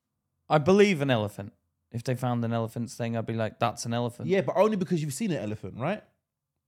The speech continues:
Speaker 2: So what if you've never seen an elephant before?
Speaker 1: I'd be like, "Fucking hell, look at that thing."
Speaker 2: Oh, that's expanded.
Speaker 1: No,
Speaker 2: That's a-,
Speaker 1: no.
Speaker 2: oh, that's expanded. That's
Speaker 1: If
Speaker 2: not
Speaker 1: I'd
Speaker 2: real.
Speaker 1: seen an actu-,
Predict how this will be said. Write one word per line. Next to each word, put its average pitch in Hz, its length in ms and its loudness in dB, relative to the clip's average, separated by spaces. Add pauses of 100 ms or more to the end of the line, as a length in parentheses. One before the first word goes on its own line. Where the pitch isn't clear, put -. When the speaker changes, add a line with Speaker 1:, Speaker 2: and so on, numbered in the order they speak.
(880)
Speaker 2:
So - 100 -12
what 208 80 4
if 196 80 0
you've 220 80 2
never 196 160 0
seen 202 160 -2
an 156 80 2
elephant 110 280 -4
before? 104 280 -8 (1300)
Speaker 1:
I'd 123 60 -4
be 123 40 -2
like, 120 120 -6
"Fucking 135 240 -8
hell, 147 120 -4
look 135 120 -6
at 135 60 -10
that 151 200 -6
thing." 110 240 -6 (300)
Speaker 2:
Oh, 190 200 8
that's - 220 0
expanded. 190 720 2 (840)
Speaker 1:
No, 151 140 4
Speaker 2:
That's 156 180 8
a-, - 80 6
Speaker 1:
no. 127 160 2
Speaker 2:
oh, 294 260 10
that's 311 160 0
expanded. 269 640 2
That's 294 260 2
Speaker 1:
If 214 40 4
Speaker 2:
not 208 120 8
Speaker 1:
I'd 202 100 10
Speaker 2:
real. 226 100 12
Speaker 1:
seen 320 140 10
an 226 80 6
actu-, 254 340 2